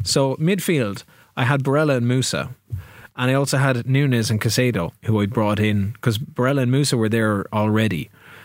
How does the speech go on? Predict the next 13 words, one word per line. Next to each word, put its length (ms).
And 160
then 140
Nunes 580
and 220
Caicedo 420
came 180
in 140
for 160
a 60
combined 420
fee 260
of, 160
like, 400